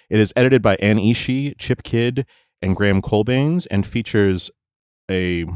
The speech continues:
murderer's row, let's say, of <laughs> gay mangaka creators, including Gengoro Tagame, Inuyoshi,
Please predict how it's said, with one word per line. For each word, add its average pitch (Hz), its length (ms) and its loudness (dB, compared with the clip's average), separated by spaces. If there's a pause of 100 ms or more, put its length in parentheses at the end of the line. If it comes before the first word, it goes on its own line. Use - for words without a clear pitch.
murderer's 131 680 0
row, 101 260 2
let's 82 240 -6
say, 82 300 -6
of 78 260 -10 (200)
<laughs> - 200 -20
gay 110 300 0
mangaka 85 840 -2
creators, 78 600 -4
including 85 420 -2
Gengoro 98 360 -2
Tagame, 98 580 -2 (320)
Inuyoshi, 120 720 0